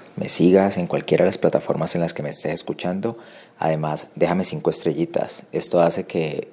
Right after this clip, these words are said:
tengamos más reve-, relevancia en la plataforma y así llegamos a más personas. Compártelo con tus amigos, familiares, conocidos, con todo aquel que creas que pueda interesarte por este contenido, por estas conversaciones.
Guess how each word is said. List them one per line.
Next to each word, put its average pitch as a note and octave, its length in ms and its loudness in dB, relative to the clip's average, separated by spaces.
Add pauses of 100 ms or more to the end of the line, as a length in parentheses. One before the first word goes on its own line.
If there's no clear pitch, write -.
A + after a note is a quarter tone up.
tengamos D#2+ 320 -4
más E2+ 160 -2
reve-, F2 380 0
relevancia D#2+ 520 0
en F2 40 -2
la F2 100 -2
plataforma F#2 720 0 (500)
y G2 120 2
así G2 340 2 (200)
llegamos D2 360 2
a - 40 -10
más - 180 -6
personas. - 680 0 (1200)
Compártelo D#2 580 2
con D#2+ 140 -4
tus D#2 180 -10
amigos, F2 400 -4
familiares, D#2+ 520 -4
conocidos, F#2 600 -4
con D#2+ 160 -8
todo E2 200 2
aquel F2+ 220 -6
que F2+ 320 -6
creas F2 380 0
que D2+ 320 -8 (440)
pueda F2+ 240 2
interesarte E2+ 680 -4
por D#2 160 -6
este D#2 200 -6
contenido, E2+ 540 -4
por D#2 120 -4
estas - 220 -8
conversaciones. - 720 -4